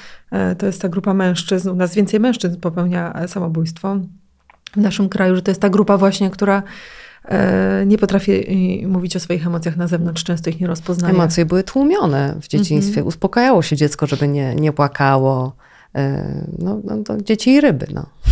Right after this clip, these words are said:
Speaker 1: Tak, ale zobacz, nawet ja, ja mam, e, pięciolatka w domu
Speaker 2: Mhm.
Speaker 1: i jestem tak na świeżo z placami zabaw. E,
Speaker 2: Mhm.
Speaker 1: jak mnie teraz ktoś zobaczy, to, to będzie
Speaker 2: Mhm.
Speaker 1: uciekał. Ale jestem na świeżo z placami zabaw i, e, to jest nagminne, że się słyszy, że: „Oj, nic się nie stało”, tak? Dziecko płacze, ale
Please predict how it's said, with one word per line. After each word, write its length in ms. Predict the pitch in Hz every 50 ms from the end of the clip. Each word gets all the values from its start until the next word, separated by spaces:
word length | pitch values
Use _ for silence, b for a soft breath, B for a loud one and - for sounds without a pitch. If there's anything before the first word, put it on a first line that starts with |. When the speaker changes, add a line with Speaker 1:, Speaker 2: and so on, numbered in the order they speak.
| B B B B B B B
Speaker 1:
Tak, 200 | B 320 285 277
ale 100 | 233 226 226
zobacz, 320 | 269 226 247 - - -
nawet 380 | 247 240 214 233 226 - - -
ja, 120 | 226 233 -
ja 160 | 220 220 220
mam, 240 | 220 226 220 220 214
e, 200 | - 202 202 208
pięciolatka 560 | 208 240 220 202 - 226 202 190 - - 175
w 60 | 170
domu 220 | 175 180 165 175 139
Speaker 2:
Mhm. 180 | 151 180 190
Speaker 1:
i 40 | 202
jestem 260 | 202 196 - 196 185
tak 160 | 190 180 -
na 80 | 196 185
świeżo 380 | - - - 190 175 185 185 180
z 80 | 185
placami 400 | - 185 185 - 180 175 175 170
zabaw. 240 | 160 175 165 170 - - - B B B B B B B B B B
E, 40 | 135
Speaker 2:
Mhm. 320 | 123 147 151 - 156 160 180
Speaker 1:
jak 120 | - -
mnie 80 | 202 180
teraz 200 | 185 196 196 -
ktoś 140 | - 196
zobaczy, 480 | 175 180 190 170 185 185 185 185 180 165
to, 200 | 170 180 165 160 165 160 165 -
to 60 | 175
będzie 180 | 185 185 180 185
Speaker 2:
Mhm. 60 | 185
Speaker 1:
uciekał. 280 | 151 180 - - 165 165
Ale 220 | - 196 196 196 196
jestem 240 | 220 208 - 208 196
na 60 | 196
świeżo 280 | 196 - 208 190 185
z 40 | 185
placami 380 | - - 190 - 196 185 185 190
zabaw 380 | 190 190 185 202 226 220 - - -
i, 200 | 208 208 208 202 B B B B B B B _ _ - - -
e, 60 | 185
to 180 | 151 - 208 208 247
jest 100 | 240 240
nagminne, 560 | 240 220 208 226 254 277 269 226 202 185 180 175
że 140 | 175 175 175
się 140 | 175 - 165
słyszy, 640 | - - 190 180 175 170 - - 180 175 175 175 175
że: 280 | 175 180 185 180 196
„Oj, 140 | 277 311 320
nic 180 | 320 302 285 -
się 120 | - 277 247
nie 80 | 240
stało”, 400 | 226 - - 196 180 175 165 165
tak? 200 | 165 190 214 214
Dziecko 260 | 196 196 196 - 202
płacze, 640 | 190 - - 190 190 180 - - 269 277 302 294 -
ale 320 | - 214 214 220 220 214